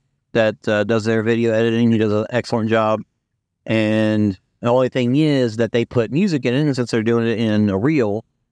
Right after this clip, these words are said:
you know, they're probably using some music that is already, uh,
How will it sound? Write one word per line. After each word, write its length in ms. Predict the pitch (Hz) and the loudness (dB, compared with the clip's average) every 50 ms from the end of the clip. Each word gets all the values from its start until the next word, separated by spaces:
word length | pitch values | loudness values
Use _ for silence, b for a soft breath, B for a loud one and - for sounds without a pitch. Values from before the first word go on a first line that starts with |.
| _ - | _ -2
you 80 | 120 104 | -2 0
know, 140 | 98 101 | 0 0
they're 140 | 98 104 104 | 0 0 -2
probably 680 | 98 - - 117 113 107 104 110 107 107 104 107 113 - _ _ _ _ _ _ _ _ - | -2 -2 -2 -2 -2 -2 -2 -4 -4 -4 -4 -6 -6 -8 _ _ _ _ _ _ _ _ -8
using 420 | 117 117 117 113 104 110 107 98 | -4 -2 0 0 0 0 0 0
some 180 | 95 - - 110 | 0 0 0 0
music 380 | 110 110 113 107 107 110 92 - | 2 0 0 0 0 -2 0 -2
that 240 | 107 101 95 85 | -2 -2 -2 -2
is 160 | 92 104 98 110 | -4 -4 -2 -2
already, 440 | 107 104 101 101 98 95 92 95 - _ _ _ _ _ _ _ _ | 0 0 0 -2 -2 -4 -4 -8 -12 _ _ _ _ _ _ _ _
uh, 560 | - 95 92 90 87 87 87 85 82 80 69 | -4 -2 -2 -2 0 0 0 -2 -2 -4 -4